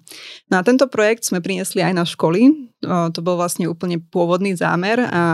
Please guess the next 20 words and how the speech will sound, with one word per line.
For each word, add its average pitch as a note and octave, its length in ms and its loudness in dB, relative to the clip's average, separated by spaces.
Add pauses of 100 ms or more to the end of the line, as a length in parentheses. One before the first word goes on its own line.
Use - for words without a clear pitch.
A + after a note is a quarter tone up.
(220)
e, F3 240 -6
už E3 240 -4
posielame F3 420 -2
teda E3 220 -4
od E3 240 -6
roku E3+ 240 -2
dvetisícšesť F3 640 -2
aj E3+ 80 -2
taký - 160 -8
učiteľský F#3 500 -2
balíček, F#3+ 560 0
e, - 80 -20 (400)
s F3+ 160 2
týmito F#3 480 -2
študijnými F3+ 480 2
materiálmi, G3+ 640 0
ktoré E3 480 0
využívajú E3+ 540 0
školy, E3+ 340 0
e, F3 80 0